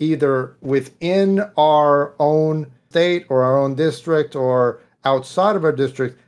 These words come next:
that we are really looking at very carefully. And what are those, what are those races that we're all looking at? Uh, let's go ahead and start with you, Soloson.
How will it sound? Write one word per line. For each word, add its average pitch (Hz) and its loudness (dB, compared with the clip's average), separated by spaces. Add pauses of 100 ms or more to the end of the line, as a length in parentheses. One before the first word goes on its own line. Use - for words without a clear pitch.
that 151 0
we 196 -2
are 190 4
really 151 2
looking 127 -6 (140)
at 113 -8 (220)
very 113 -2
carefully. 107 -8
And 113 -10
what 175 2
are 180 2
those, 123 -4 (120)
what 139 -4
are 139 2
those 123 -4
races 110 -6
that 104 -8
we're 117 -2
all 113 -2
looking 104 -10
at? 92 -16 (840)
Uh, 127 -6
let's 127 -2
go 160 4
ahead 139 4
and 123 -6
start 120 -4
with 107 -10
you, 98 -10
Soloson. 101 -8